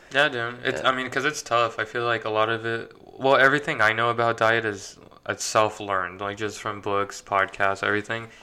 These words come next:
Speaker 1: It's not something people talk about all the time. Like, everyone knows you should eat healthy. Uh, everyone, like, that you should,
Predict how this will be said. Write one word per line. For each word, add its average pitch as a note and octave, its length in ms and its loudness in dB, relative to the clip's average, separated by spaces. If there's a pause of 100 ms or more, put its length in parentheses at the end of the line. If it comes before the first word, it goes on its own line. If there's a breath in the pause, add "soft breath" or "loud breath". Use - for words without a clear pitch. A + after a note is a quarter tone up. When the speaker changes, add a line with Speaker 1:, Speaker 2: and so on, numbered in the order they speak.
(200 loud breath)
Speaker 1:
It's A2 140 -6
not B2+ 200 2
something B2+ 280 -6
people A2 260 -8
talk G2+ 300 -4
about F2+ 220 -6
all F#2+ 120 -4
the F#2+ 60 -6
time. G2+ 200 -2
Like, G2 200 -2
everyone B2+ 480 2
knows G2+ 280 0
you F#2+ 80 -12
should G2+ 320 -8
eat G2+ 300 -4 (180)
healthy. F#2+ 520 -4 (840 soft breath)
Uh, F#2 380 -6 (160)
everyone, F#2+ 720 2
like, F#2 300 -12
that G2+ 160 -4
you G2+ 80 -10
should, G2+ 420 -8